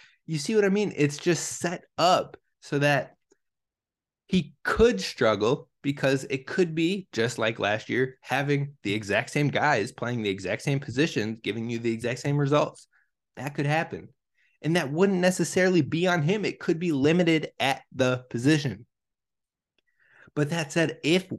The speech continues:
Coach Winston can take Jah Joyner and Danny Strigow to the next level, if he can help Trill Carter create interior pressure and be a monster on the inside consistently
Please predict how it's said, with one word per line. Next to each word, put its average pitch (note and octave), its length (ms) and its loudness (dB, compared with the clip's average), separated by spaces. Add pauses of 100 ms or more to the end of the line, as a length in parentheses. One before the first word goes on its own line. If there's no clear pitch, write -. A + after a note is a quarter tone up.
(100)
Coach E3+ 380 2
Winston C#3+ 480 -2
can B2 220 -6
take E3+ 380 -2
Jah B2 240 2
Joyner G#2 300 -2
and G2+ 240 -8
Danny B2+ 240 -2
Strigow B2 480 0
to - 140 -4
the D#3+ 120 0
next D3 380 -4
level, F3 580 0 (1500)
if C3 160 -2
he G#3 120 -2
can C#3 180 -2
help D#3 360 0
Trill F#3 340 2
Carter F3 640 2 (180)
create C#3+ 760 4 (140)
interior F#3 640 2
pressure E3+ 480 -2
and C3+ 160 0
be D3+ 120 2
a C#3+ 40 2
monster C#3+ 500 -2
on C3 160 -2
the - 120 -8
inside F3 520 -4 (120)
consistently F#3+ 1080 -4